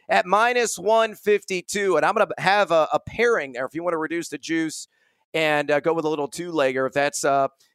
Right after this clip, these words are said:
too unsavory for your palate at minus one fifty-two. But for those, uh, that are willing to put their huevos on the line, I do like the over on this one tremendously. Now, he has been under this in every game in the series. Three rebounds, zero rebounds, two rebounds, three rebounds. But again,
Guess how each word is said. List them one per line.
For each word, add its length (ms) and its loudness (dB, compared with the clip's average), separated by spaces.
too 180 -4
unsavory 680 -2
for 160 -6
your 160 -4
palate 440 0
at 100 -10
minus 320 -4
one 140 -8
fifty-two. 540 -6
But 220 -8
for 80 -8
those, 400 -2
uh, 120 0
that 140 -2
are 80 -2
willing 180 2
to 60 -2
put 140 -6
their 80 -10
huevos 520 -2
on 120 -2
the 80 -4
line, 640 2
I 120 0
do 200 -8
like 240 2
the 160 -4
over 320 0
on 160 0
this 220 -8
one 120 -10
tremendously. 800 -8
Now, 260 -2
he 140 -4
has 120 -6
been 140 0
under 240 0
this 280 -4
in 60 -8
every 220 -4
game 240 -4
in 60 -10
the 60 -10
series. 420 -6
Three 220 -10
rebounds, 560 0
zero 200 -2
rebounds, 460 -2
two 180 -10
rebounds, 420 -4
three 220 -10
rebounds. 460 -8
But 100 -8
again, 380 -2